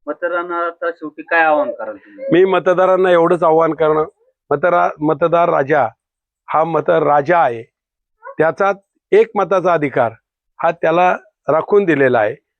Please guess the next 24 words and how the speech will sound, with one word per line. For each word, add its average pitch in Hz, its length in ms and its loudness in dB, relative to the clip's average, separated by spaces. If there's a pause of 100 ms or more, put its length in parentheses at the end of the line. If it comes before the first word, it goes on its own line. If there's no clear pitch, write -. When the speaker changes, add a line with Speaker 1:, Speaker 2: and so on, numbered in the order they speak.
(200)
Speaker 2:
माझा 151 380 2
परिसरातला 160 680 -2
मतदार 151 500 0
कुणी 147 280 -4
काही 147 380 2
लालच 143 260 2
दिली 117 300 -10 (760)
तर 156 60 0
त्या 151 200 -2
लालचीला 151 480 0
भुलणार 139 440 0
नाही. 104 220 -6 (520)
आज 156 320 -2 (500)
कदाचित 151 380 0
अनेक 156 360 -2
लोक 156 200 0
घराघरामध्ये 143 640 0
मी 143 160 0
जातोय 135 400 0 (600)
तर 170 140 2
ब-, 165 360 0
साधारण 170 580 -2
सर्व 180 320 0
घरात 165 240 0